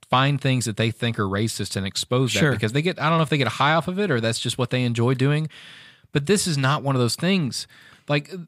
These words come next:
Speaker 1: what is, what is Hollywood gonna do if, if you have to literally find someone with the ex-, exact, like a clone, a doppelganger,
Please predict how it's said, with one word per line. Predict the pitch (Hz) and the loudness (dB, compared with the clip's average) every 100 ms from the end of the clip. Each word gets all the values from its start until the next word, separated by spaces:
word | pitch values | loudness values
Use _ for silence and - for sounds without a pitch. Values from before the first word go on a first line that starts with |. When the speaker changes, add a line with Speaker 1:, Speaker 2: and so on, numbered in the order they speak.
| - | -14
Speaker 1:
what | 196 147 185 | -4 2 4
is, | 196 | 4
what | 160 175 | 4 2
is | 196 | 2
Hollywood | - 156 180 185 160 | 0 2 2 2 0
gonna | 156 127 | 0 0
do | 117 135 135 | 4 4 4
if, | 113 - - | 0 -4 -6
if | 120 - | -6 -4
you | 135 120 | -2 0
have | 131 143 - | 0 -2 0
to | 135 113 107 | 0 0 -2
literally | - 107 120 151 147 139 | -8 0 2 4 2 0
find | - 131 127 117 | 2 2 2 0
someone | - 117 110 | -2 0 -2
with | 104 - | -2 -4
the | 117 | -6
ex-, | 120 120 - | -4 -6 -4
exact, | 143 127 135 147 160 151 - - | -6 -4 -2 2 2 2 -4 -4
like | 151 | -2
a | 127 | -2
clone, | - - 170 165 117 | -6 0 2 2 2
a | 107 | 0
doppelganger, | 143 165 151 117 104 76 | 0 0 -2 -2 -4 -10